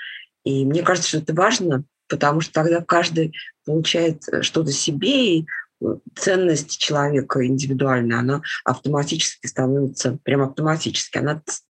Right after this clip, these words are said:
проявляется. Потому что наша школа, в общем, в основном направлена на кого? На, э, усидчивых аудиалов. Такие сидят на попе, слушают учителя,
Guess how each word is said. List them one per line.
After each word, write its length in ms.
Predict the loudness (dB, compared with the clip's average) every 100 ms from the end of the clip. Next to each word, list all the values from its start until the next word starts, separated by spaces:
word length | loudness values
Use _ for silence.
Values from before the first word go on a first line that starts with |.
| _ -20 -8
проявляется. 800 | -2 0 0 2 0 -2 -8 -10 -12 _ _ _ _ _ _ _ _ _ -2
Потому 220 | 2 2
что 140 | 2
наша 240 | 2 4 2
школа, 340 | 2 2 2
в 60 | 0
общем, 220 | 0 -2
в 40 |
основном 400 | 0 0 2 2 2
направлена 540 | 0 0 0 2 2
на 60 | 0
кого? 440 | -2 -2 -2 -2 -6 -10 -10 -10 -2
На, 380 | 2 2 2 -2 -12 -2
э, 420 | 2 4 4 2 0 -2
усидчивых 840 | 0 -2 0 0 2 0 -2 -10 -18 -10 -2
аудиалов. 760 | 0 0 2 2 4 2 -2 -6 _ _ _ _ _ _ -2
Такие 300 | 0 0 -2
сидят 460 | -2 0 2 2 0 _ _
на 140 | -2 -2
попе, 480 | 0 -2 -2 -4 -6
слушают 540 | -6 -2 0 0 -2 -2
учителя, 580 | -2 -2 -4 -4 -4